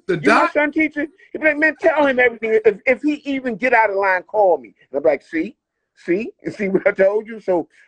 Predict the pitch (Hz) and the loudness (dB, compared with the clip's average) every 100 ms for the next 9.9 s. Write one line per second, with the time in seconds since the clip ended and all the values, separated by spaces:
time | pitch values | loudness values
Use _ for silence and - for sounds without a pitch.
0 | _ 165 170 139 160 156 135 139 190 185 | _ -2 0 -2 -4 -4 -6 0 2 2
1 | - 151 147 143 147 143 135 _ 135 190 | 2 -4 -2 0 0 -4 -8 _ -8 -6
2 | 202 202 160 185 175 165 170 156 143 160 | 0 0 0 -4 -4 -8 -8 -8 -4 0
3 | 131 98 _ _ _ _ _ _ _ 110 | 0 -4 _ _ _ _ _ _ _ -14
4 | 131 143 160 190 196 _ _ _ _ _ | -10 -8 -6 -8 -10 _ _ _ _ _
5 | _ _ _ _ _ _ _ _ - 185 | _ _ _ _ _ _ _ _ -20 -20
6 | - _ 214 160 - 139 156 175 - 202 | -20 _ -14 -14 -14 -12 -10 -12 -8 -10
7 | 185 214 214 208 196 196 226 233 233 226 | -8 -6 -2 -4 -4 -8 -6 -8 -8 -12
8 | 233 233 233 226 226 214 - 208 - 214 | -10 -10 -10 -12 -12 -14 -16 -16 -12 -10
9 | 196 202 208 208 220 233 - 262 262 | -10 -12 -14 -12 -10 -10 -14 -20 -20